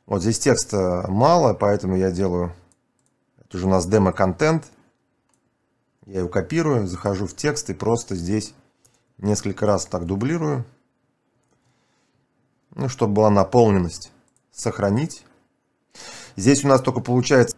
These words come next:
а, ситуация, если мы посмотрим, из-за того, что страница слишком короткая, у нас после подвала снизу разрыв белый. Это как раз-таки слишком короткая страница. Давайте это исправим.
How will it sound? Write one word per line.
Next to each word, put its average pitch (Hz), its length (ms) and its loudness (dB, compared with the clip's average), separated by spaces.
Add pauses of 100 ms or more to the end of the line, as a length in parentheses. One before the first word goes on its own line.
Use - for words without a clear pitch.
а, 95 180 -4
ситуация, 101 720 0
если 95 340 -4
мы 95 140 0
посмотрим, 135 800 0
из-за 98 180 -8
того, 113 140 2
что - 140 -6
страница 110 420 0
слишком 95 400 -4
короткая, 110 600 2
у 92 100 0
нас 104 200 4
после 107 400 -4
подвала 107 600 2 (120)
снизу 104 640 0
разрыв 101 500 0 (280)
белый. 92 520 0 (640)
Это 117 220 2
как 110 220 -2
раз-таки 120 520 2 (140)
слишком 120 600 0
короткая 113 460 0
страница. 101 540 -2
Давайте 110 460 0
это 101 180 -2
исправим. 123 540 -2